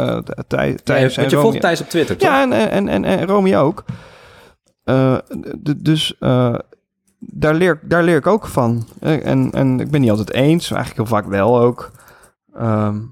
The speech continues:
Speaker 1: maar ik denk dat het bij, bij mij dan zichtbaar is als publiek persoon, wanneer ik op mijn bek ga of wanneer ik het even niet weet of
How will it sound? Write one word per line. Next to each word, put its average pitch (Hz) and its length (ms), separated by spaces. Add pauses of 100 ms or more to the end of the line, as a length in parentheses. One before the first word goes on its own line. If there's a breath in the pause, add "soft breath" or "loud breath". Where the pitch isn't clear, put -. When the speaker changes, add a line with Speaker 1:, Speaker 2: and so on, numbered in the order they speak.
(1080)
Speaker 1:
maar 127 500 (600)
ik - 120
denk 143 300
dat - 100
het - 240
bij, 135 220
bij 139 140
mij 147 200
dan 139 300
zichtbaar 151 600
is 131 260 (120)
als - 200
publiek 135 320
persoon, 139 600 (100)
wanneer 135 320
ik 135 80
op 131 60
mijn 123 160
bek 135 200
ga 117 260
of 123 220
wanneer 127 200
ik 127 80
het - 80
even 131 200
niet 151 180
weet 127 220
of - 240